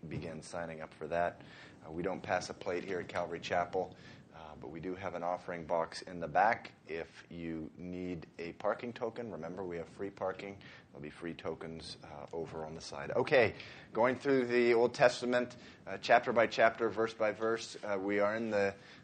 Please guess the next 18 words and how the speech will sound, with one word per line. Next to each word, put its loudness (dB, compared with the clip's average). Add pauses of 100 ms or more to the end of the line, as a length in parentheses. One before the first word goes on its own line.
(120)
uh, -2
book 4
of 0 (320)
First 2
Samuel, 0 (460)
chapter 8
eleven. 8 (2500)
No, 4
I 6
take 4
that 4
back. 6
Second 6
Samuel, -4 (420)
chapter 2
eleven. -2 (1160)
Second 4 (100)
Samuel, 0